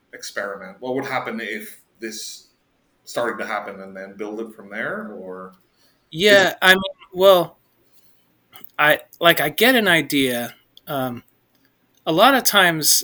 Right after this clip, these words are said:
Speaker 2: uh, I, I work with, with somebody who will give me an idea for, like, a title or something, and then I just try to come up with what that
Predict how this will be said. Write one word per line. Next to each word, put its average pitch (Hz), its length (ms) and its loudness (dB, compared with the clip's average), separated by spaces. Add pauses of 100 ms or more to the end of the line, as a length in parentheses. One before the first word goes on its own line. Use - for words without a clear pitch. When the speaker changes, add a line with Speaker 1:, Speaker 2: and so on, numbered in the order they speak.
(120)
Speaker 2:
uh, 143 240 -4 (1120)
I, 151 180 0
I 151 160 0
work 156 440 0
with, 147 320 2 (240)
with 143 180 -6
somebody 143 540 -2
who 139 160 -6
will 123 100 -4
give 139 240 -2
me 143 180 -2
an 135 80 -2
idea 131 380 -2
for, 135 160 -4
like, 113 200 -8
a 113 60 -12
title 127 440 -4
or 101 80 -14
something, 110 480 -12
and 120 140 -10
then 135 120 -6
I 135 140 -4
just 127 280 -6
try 127 180 -2
to 117 100 -10
come 131 180 -8
up 120 160 -10
with 113 180 -12
what 127 260 -10
that 127 220 -6